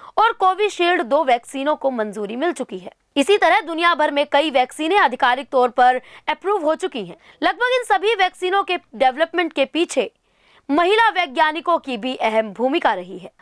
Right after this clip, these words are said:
अब ये आपको यहाँ जानना चाहिए कि किन किन लोगों की इन सभी वैक्सीनों के डेवलपमेंट में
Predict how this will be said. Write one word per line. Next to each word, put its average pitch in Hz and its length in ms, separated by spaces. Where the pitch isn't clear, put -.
अब 427 140
ये 466 120
आपको 453 300
यहाँ 392 240
जानना 311 400
चाहिए 285 440
कि 427 120
किन 480 300
किन 453 240
लोगों 370 300
की 339 200
इन 294 200
सभी 330 320
वैक्सीनों 285 580
के 269 200
डेवलपमेंट 247 800
में 233 300